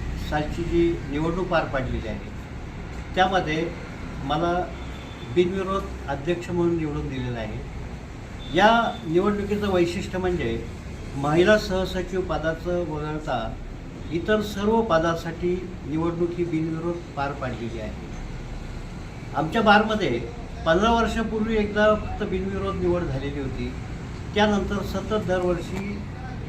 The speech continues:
निवडणूक प्रक्रिया पार पाडूनच निवडणूक केली जात होती,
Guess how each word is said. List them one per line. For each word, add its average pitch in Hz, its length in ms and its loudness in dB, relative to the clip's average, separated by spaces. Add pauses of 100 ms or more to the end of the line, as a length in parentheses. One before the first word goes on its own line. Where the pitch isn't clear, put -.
निवडणूक 202 380 4
प्रक्रिया 185 380 0
पार 170 240 2
पाडूनच 175 960 -2
निवडणूक 170 360 2
केली 165 220 0
जात 156 180 2 (100)
होती, 131 280 -6